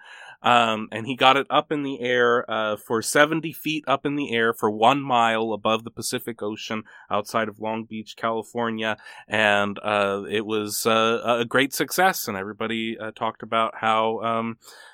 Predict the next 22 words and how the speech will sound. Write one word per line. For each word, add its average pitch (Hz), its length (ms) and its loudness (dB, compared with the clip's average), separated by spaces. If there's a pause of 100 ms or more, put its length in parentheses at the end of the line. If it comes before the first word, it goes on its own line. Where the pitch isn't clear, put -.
(140)
you 110 80 -2
know, 104 220 4
that 110 240 -2
he 120 100 0
had 127 100 4
actually 123 360 2
done 151 220 4
it. 143 120 -4
He 127 100 -6
came 135 360 -2
back 151 540 6
and 113 380 -2
showed 139 400 2
the 120 100 -4
senator 123 680 0 (360)
up, 131 360 6 (140)
uh, 113 200 0
for 107 560 0 (100)
having 117 280 0
said 120 240 0
that 110 200 -2
he 113 280 -4